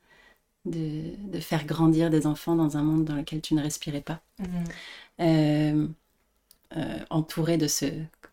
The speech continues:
Speaker 1: comme, comme on l'appelle, ce tueur silencieux. Et donc, elle a,
Speaker 2: Mhm.
Speaker 1: euh, elle a commencé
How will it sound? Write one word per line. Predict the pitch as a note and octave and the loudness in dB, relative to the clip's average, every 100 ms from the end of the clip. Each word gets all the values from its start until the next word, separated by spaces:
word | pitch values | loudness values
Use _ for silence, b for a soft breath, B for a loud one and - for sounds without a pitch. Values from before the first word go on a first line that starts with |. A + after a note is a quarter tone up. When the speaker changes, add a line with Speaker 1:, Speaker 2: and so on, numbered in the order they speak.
| _ - | _ -6
Speaker 1:
comme, | E3+ D#3+ D#3 | -2 -2 -4
comme | - D#3+ | -2 2
on | D3+ | 2
l'appelle, | C#3+ D#3 D#3+ | 0 -2 -4
ce | - | -6
tueur | C#3 - F3 E3 | -2 2 2 0
silencieux. | - E3+ D3+ - D#3 | 0 2 2 2 -2
Et | D#3+ | 2
donc, | E3 | 4
elle | F3 | 6
a, | D#3 D3+ B F3 B B B _ _ - | 4 2 B -14 B B B _ _ -6
Speaker 2:
Mhm. | F3+ | -2
Speaker 1:
euh, | D3 D3 D3 - - - - - - | 0 0 -2 -4 -6 -8 -12 -14 -10
elle | F3+ | -8
a | E3 | -6
commencé | F3 D#3+ D#3 F3 E3+ E3 | 2 2 2 -2 -2 -4